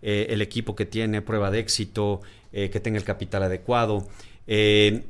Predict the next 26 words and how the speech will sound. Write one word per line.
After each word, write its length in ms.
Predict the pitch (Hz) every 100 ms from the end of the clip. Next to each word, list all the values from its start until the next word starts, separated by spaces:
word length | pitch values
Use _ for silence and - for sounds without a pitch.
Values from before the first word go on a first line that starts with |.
| -
y, 400 | 113 110 110 -
y 180 | 120 139
hoy, 280 | 170 165 160
si 460 | - 107 104 104 95
ya 240 | 135 147
tus 220 | 160 143
inversionistas 600 | 127 113 107 120 113 101 113
han 80 | 113
demostrado 600 | 113 104 - 117 95 90
tener 400 | 101 101 110 - - - -
todas 280 | 123 117
esas 200 | 117 117 -
características, 760 | 101 101 110 107 - 123 - - - -
qué 100 | 143
mejor 300 | 143 139 135
que 100 | 117
puedan 420 | 113 113 113 113
seguir 340 | - 101 104 104
creciendo 380 | 101 113 110
contigo 340 | 107 92 101 107
y 60 |
que 80 | 101
se 140 | 90 95
consoliden. 500 | 87 - 82 76 78 - - - -
Además, 640 | 101 107 120 131 151 - -
eh, 500 | 113 104 101 101 101